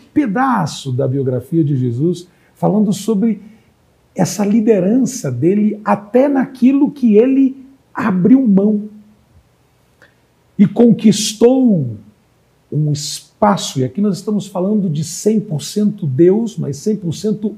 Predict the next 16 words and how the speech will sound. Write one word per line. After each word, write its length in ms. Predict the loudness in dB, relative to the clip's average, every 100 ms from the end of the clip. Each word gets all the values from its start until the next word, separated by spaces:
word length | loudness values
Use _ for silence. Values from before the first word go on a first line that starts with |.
| -6
homem. 500 | -4 0 0 0 -4 -12 _ _ -4
Esse 300 | -2 -2 0
texto 420 | 2 2 0 -8
está 220 | -8 -12
falando 420 | -10 -8 -6 -6
de 160 | -6 -8 -12 _
Cristo, 880 | -6 -2 -2 -4 -10 -18 _ -10 -10 _
homem 520 | -6 -2 -2 0 -2 -4 -16 -20 _ _ _ _
que 400 | 0 4 4 0 -2
deixou, 1600 | 0 4 4 4 2 0 -8 -10 -10 -4 0 0 2 2 2 -2 -10 _ _ _ _ _ _ _ _ _ _ _ _ _ _ _ _ _ _ _ _ _
abriu 500 | -16 -8 -4 0 0
mão. 640 | -2 -4 -4 -4 -4 -6 -10 -18 _ _ _ _ _ _ _ _ _
Sabe, 320 | -10 -2 -2 0
um 100 | 2
dos 160 | 2 0
princípios 800 | -2 -2 -2 -4 -2 -2 -4